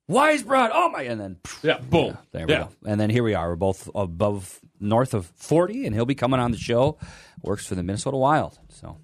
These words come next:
Speaker 2: Yeah.
Speaker 1: and we're not gonna ask him for tickets 'cause that just would be
Speaker 2: Oh.
Speaker 1: an off color.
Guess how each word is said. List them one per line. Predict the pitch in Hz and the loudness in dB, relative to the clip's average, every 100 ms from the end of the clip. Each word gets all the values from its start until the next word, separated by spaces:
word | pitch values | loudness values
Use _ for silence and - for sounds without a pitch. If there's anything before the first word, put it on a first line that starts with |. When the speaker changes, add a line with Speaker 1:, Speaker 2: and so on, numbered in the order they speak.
| - | -6
Speaker 2:
Yeah. | 123 170 | -2 0
Speaker 1:
and | 170 | 2
we're | 143 | 4
not | 175 247 | 4 4
gonna | 240 | 2
ask | 190 175 | 0 -2
him | 170 | -4
for | |
tickets | 135 117 87 78 | -2 -2 -2 -8
'cause | 98 | -4
that | 101 - | -4 -2
just | 98 - | -4 -6
would | 85 | -6
be | 85 85 80 _ | -4 -4 -6 _
Speaker 2:
Oh. | 120 107 82 | -2 0 -2
Speaker 1:
an | - _ | -8 _
off | 135 113 | 0 0
color. | - 76 69 | -4 -12 -12